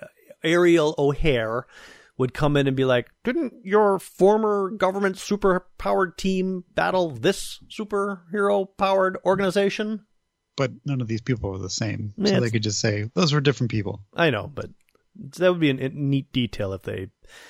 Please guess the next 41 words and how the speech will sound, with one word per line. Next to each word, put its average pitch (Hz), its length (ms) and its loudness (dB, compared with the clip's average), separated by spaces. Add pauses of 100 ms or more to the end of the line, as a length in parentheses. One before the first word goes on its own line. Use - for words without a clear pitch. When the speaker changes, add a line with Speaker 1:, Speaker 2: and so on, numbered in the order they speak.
Speaker 2:
That 139 200 2
was 165 240 0
X 135 260 0
Speaker 1:
refer 110 80 0
back 139 180 0
to 127 60 -2
that. - 60 -
Speaker 2:
Factor 117 540 0
when 113 120 -4
they 110 100 2
were 104 120 0
pretending 107 480 0
to 104 60 -4
be 110 160 0
the 104 140 0
Exterminators. 98 880 -2
This 120 160 2
is 120 240 2
X - 300 0
Factor, 104 560 -2
the 101 180 0
government 101 580 0 (160)
organization. 101 760 -4
Speaker 1:
I 370 120 0
get 120 300 -2
it. 165 120 0
I 180 120 -4
get 101 340 -10
it. 123 120 -8 (360)
Speaker 2:
<laughs> - 360 -6
Speaker 1:
I 151 100 -2
read 151 240 -2
those 104 240 -4
issues. 110 460 -10 (800)
Speaker 2:
I'm 143 140 4
answering 151 600 4 (160)
A-, 135 80 4 (160)
Ariel 123 480 4
O'Hare's 107 280 0
question. 113 440 -4 (100)
Speaker 1:
Okay. 117 340 -6